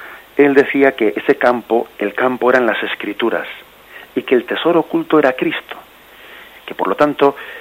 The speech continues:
em, pues uno vendía todo lo que tenía para comprar aquel campo, o sea, para comprar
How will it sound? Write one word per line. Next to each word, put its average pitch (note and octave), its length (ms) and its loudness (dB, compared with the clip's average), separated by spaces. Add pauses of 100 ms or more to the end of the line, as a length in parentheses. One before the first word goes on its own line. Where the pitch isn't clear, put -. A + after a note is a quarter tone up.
(180)
em, G2+ 640 -6 (240)
pues A#1+ 140 -8 (320)
uno C3 320 4 (200)
vendía A2+ 540 0
todo C3+ 180 2
lo C#3 80 6
que C3+ 120 2
tenía C3+ 340 0
para - 140 0
comprar - 520 0
aquel A#2+ 340 -2
campo, D3+ 340 0
o - 40 -2
sea, G#2+ 200 0
para G2 140 2
comprar A#2+ 340 -2